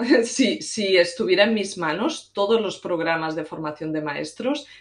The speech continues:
tendrían una asignatura que se llamaría educación emocional, aprendizaje socioemocional. Pero al mismo tiempo, cuando estamos aprendiendo, por ejemplo, la metodología de las matemáticas, todas las didácticas,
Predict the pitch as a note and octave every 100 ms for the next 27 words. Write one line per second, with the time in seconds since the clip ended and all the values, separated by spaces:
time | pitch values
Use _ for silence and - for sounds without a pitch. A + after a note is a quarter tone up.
0 | _ E3+ E3 E3 G3+ A3 F3 E3 D#3 E3
1 | D#3 D3 - D#3 E3 B3+ - _ _ _
2 | _ _ - F3 G#3 D#3+ D#3+ D#3 D#3 E3+
3 | G3+ - - _ E3 D#3 D#3 D3+ - E3
4 | E3 D#3+ E3 E3+ G#3 A3+ F3+ E3+ E3 D#3
5 | E3 D#3 E3+ E3 - E3 D#3+ D#3 - D#3
6 | D3+ C#3+ - _ - _ _ C4+ D#4+ B3
7 | A#3+ G3 G3 G#3 G#3+ G#3 - G3+ A3+ A3+
8 | F3 C#4 - - E3 E3 E3 - A3+ -
9 | B3+ - F3+ E3+ F3 E3+ E3 D#3 E3 D#3
10 | F3+ E3+ E3 E3 D#3 - - - - E3+
11 | E3 E3 E3+ E3 D#3+ D#3 - F3+ D#3+ D3+
12 | D3+ D3+ E3 D3 D3+ D3+ C#3+ D3 D3+ C#3+
13 | - F#3+ G#3 G#3 F#3 F#3 E3+ D3+ E3 -
14 | F#3+ F#3+ A#3+ F#4 - _